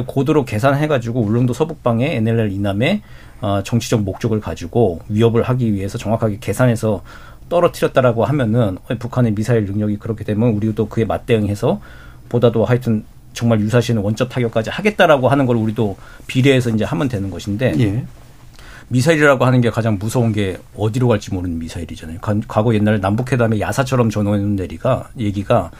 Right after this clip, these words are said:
Speaker 1: 우리 남측 우리 대표가 북측 대표한테 "당신들 미사일 능력이 수준 봤을 때 수준 이하다. 어? 그거 뭐 제대로 타격할 수 있겠느냐, 유사시에." 그렇게 좀 비꼬듯이 얘기를 하니까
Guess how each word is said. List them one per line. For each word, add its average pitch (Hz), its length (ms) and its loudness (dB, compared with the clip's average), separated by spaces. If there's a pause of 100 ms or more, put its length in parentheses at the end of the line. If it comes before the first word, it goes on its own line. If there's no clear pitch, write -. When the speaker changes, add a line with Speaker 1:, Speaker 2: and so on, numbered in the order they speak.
(360)
Speaker 1:
우리 131 160 0
남측 127 500 2 (220)
우리 117 180 -2
대표가 110 680 0
북측 - 280 -8
대표한테 113 440 -2
"당신들 120 420 -2
미사일 113 380 2
능력이 107 460 0
수준 165 320 -4
봤을 120 320 -6
때 107 340 -4
수준 143 260 -4
이하다. 104 600 0 (720)
어? 151 180 0
그거 135 160 -4
뭐 123 120 2
제대로 123 340 2
타격할 160 340 -2
수 - 120 -4
있겠느냐, 104 440 2
유사시에." 95 680 -2
그렇게 127 520 2
좀 117 180 -4
비꼬듯이 123 480 0
얘기를 110 220 0
하니까 156 520 0